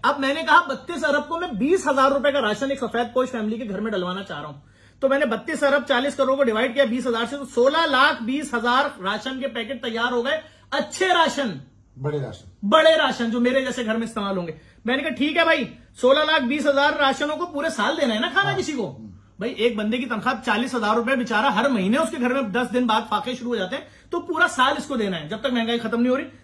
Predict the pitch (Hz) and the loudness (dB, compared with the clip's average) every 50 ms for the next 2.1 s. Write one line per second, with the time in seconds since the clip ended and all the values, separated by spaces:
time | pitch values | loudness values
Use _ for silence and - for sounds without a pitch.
0 | - _ - 202 190 220 233 254 240 - 233 240 247 254 254 254 254 233 226 262 | -18 _ -8 -6 -4 -2 -2 -2 0 2 2 4 4 6 4 4 4 2 0 0
1 | 247 254 233 233 240 247 254 254 208 302 - 254 240 262 214 208 202 220 233 226 | 2 2 4 4 4 4 2 2 2 2 2 2 0 0 0 0 2 0 0 0
2 | 214 277 | 0 -2